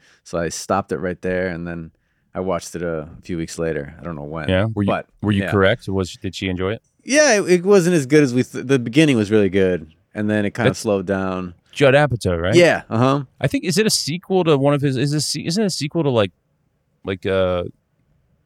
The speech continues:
Speaker 2: Knocked Up, maybe, or something like that? Or
Speaker 1: No,
Speaker 2: I think it's like
Speaker 1: I don't think so, unless there's, like, a
Speaker 2: I
Speaker 1: This
Speaker 2: think
Speaker 1: Is Thirty.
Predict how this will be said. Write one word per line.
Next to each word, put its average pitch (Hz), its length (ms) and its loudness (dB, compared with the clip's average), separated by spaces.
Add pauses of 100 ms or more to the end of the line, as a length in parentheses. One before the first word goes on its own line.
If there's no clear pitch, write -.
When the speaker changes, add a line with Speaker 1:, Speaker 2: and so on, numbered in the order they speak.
(160)
Speaker 2:
Knocked 110 260 0
Up, 139 160 4
maybe, 202 420 0
or 131 80 -2
something - 200 -4
like 165 100 -4
that? 180 320 -2
Or 131 80 2
Speaker 1:
No, 123 160 4
Speaker 2:
I 107 60 4
think 95 100 2
it's 85 80 -2
like 113 180 -4
Speaker 1:
I 113 40 -6
don't 107 120 -4
think 98 140 -6
so, 90 240 -4
unless 113 240 0
there's, 113 140 -2
like, 107 120 0
a 98 40 2
Speaker 2:
I - 20 2
Speaker 1:
This 104 160 0
Speaker 2:
think 247 120 2
Speaker 1:
Is - 60 0
Thirty. 92 420 -2